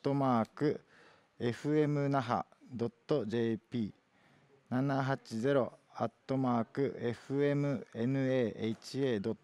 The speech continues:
トジェーピー、ファックスの方がゼロ九八八六ゼロゼロ二六二となっております。ゼロ九八八六ゼロゼロ二六二、どうぞ皆さんのあるある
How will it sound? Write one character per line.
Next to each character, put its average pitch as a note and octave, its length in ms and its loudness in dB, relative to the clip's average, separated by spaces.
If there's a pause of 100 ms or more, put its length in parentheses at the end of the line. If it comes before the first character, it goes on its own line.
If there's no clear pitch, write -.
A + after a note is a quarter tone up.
ト D3+ 140 2
ジ G#2 140 -2
ェ G2 140 0
ー F2+ 40 -8 (100)
ピ A2+ 100 -6
ー、 G2 80 -6 (640)
フ - 60 0
ァ - 20 4
ッ - 20 0
ク - 160 -16
ス - 120 -8
の C#3 80 -2
方 B2+ 240 -2
が D#3+ 220 0 (120)
ゼ B2 180 -4
ロ C3 160 -2
九 A#2+ 380 -6
八 A2 540 -8
八 B2 460 -8
六 A2+ 380 -4
ゼ B2+ 140 0
ロ B2+ 160 0 (160)
ゼ A#2+ 140 -4
ロ A#2+ 200 0
二 A#2 300 2
六 A2+ 260 -4
二 E3+ 180 0
と A#2 100 -6
な A2 100 -2
っ - 20 -8
て - 120 -12
お - 20 -4
り A2 60 -6
ま C3+ 100 -2
す。 - 160 -20 (1000)
ゼ B2+ 140 -6
ロ B2+ 160 -2
九 A#2+ 380 -6
八 A2+ 560 -4
八 B2 440 -6
六 A2+ 340 -6
ゼ A#2 140 -2
ロ C#3+ 260 0
ゼ A#2 140 -4
ロ A#2 140 -2
二 A#2+ 260 0
六 G#2+ 260 -6
二、 D#3+ 240 -2 (960)
ど A#2+ 160 -4
う B2 40 -4
ぞ D3 280 0
皆 A#2 240 0
さ A2 180 -4
ん G#2+ 180 0
の D3+ 320 0 (560)
あ B2 100 0
る A#2+ 120 0
あ A2+ 80 2
る A2 200 -4